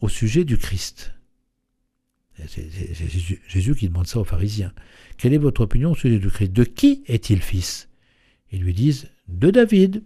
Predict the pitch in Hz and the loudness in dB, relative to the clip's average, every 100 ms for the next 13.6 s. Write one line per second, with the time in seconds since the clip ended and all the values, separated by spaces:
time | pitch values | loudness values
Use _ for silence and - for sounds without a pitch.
0 | _ _ _ _ _ _ _ _ _ _ | _ _ _ _ _ _ _ _ _ _
1 | _ _ _ 101 95 85 80 82 101 92 | _ _ _ -14 -12 -10 -8 -2 0 0
2 | - 165 240 - _ _ - 170 170 165 | 2 2 2 -6 _ _ 0 2 4 4
3 | 160 247 277 - - - - 123 143 151 | 4 2 0 -6 -8 -8 -2 2 4 6
4 | 135 - - 117 127 127 - 120 113 - | 4 2 0 2 4 2 2 2 2 2
5 | 113 107 - 175 214 147 - 127 117 - | 2 2 2 2 2 2 4 2 2 -2
6 | 180 156 - - - 156 147 120 156 180 | 0 0 -4 -10 -2 0 2 2 0 -2
7 | - 120 - 110 113 175 127 - 113 110 | -2 -4 0 0 2 2 0 -4 -4 -4
8 | 127 107 101 110 104 95 110 113 143 185 | -6 -6 -8 -8 -6 -8 -6 0 2 0
9 | 180 - - - 151 139 123 104 95 101 | -4 -14 -14 0 2 4 2 2 2 0
10 | 135 - - - - 107 - 127 120 - | 0 -4 -20 -14 0 0 4 2 2 2
11 | 117 101 98 101 120 156 156 107 92 104 | 2 2 2 2 4 2 2 0 2 2
12 | 104 120 143 120 104 98 95 92 - 156 | 2 2 2 2 -2 -2 -4 -4 -2 2
13 | 165 127 107 - 110 101 | 2 2 0 0 -2 -2